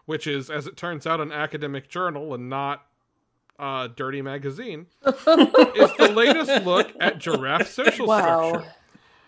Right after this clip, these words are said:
Speaker 1: which has received new interest in the last decade. Before then,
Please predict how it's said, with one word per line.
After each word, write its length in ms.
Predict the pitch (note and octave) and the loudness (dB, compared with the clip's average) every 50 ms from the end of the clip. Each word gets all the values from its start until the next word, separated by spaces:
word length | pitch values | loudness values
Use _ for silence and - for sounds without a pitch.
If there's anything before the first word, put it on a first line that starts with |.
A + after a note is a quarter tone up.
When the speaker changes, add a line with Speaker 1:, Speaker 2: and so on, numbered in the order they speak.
| _ _ _ - - | _ _ _ -10 -8
Speaker 1:
which 180 | - F#3 F#3 - | -6 -6 -4 -2
has 160 | G#3+ G3 F#3 F3+ | 0 0 0 0
received 420 | F#3 - - A3+ G3 F#3 D3+ D3+ | -2 -6 -6 -6 -6 -6 -8 -10
new 320 | C#3 C#3+ D#3+ A3 D4 E4 C#4 | -12 -10 -8 -8 -8 -6 -4
interest 460 | A#3+ G3+ F#3+ - - G#3 F3+ - - | -4 -6 -6 -4 -6 -6 -6 -4 -4
in 100 | - F#3+ | -4 -2
the 80 | F#3+ F3+ | -2 -2
last 460 | D#3 D3+ D3 C#3+ C3+ - - - - | -2 0 -2 -2 -4 -8 -18 -16 -8
decade. 520 | - E3 F3 E3+ - B2+ G#2+ G2+ G2+ - _ _ _ _ _ _ _ _ - D#3 | -6 -6 -6 -6 -8 -12 -12 -12 -16 -20 _ _ _ _ _ _ _ _ -18 -12
Before 480 | D#3+ E3+ C#3+ - - C#4 D#4+ F4+ E4 | -10 -10 -10 -10 -10 -6 -4 -2 0
then, 380 | A#3 F3+ E3+ C#3 C3 B2 A#2+ A#2+ | 0 -2 -2 -6 -6 -8 -12 -18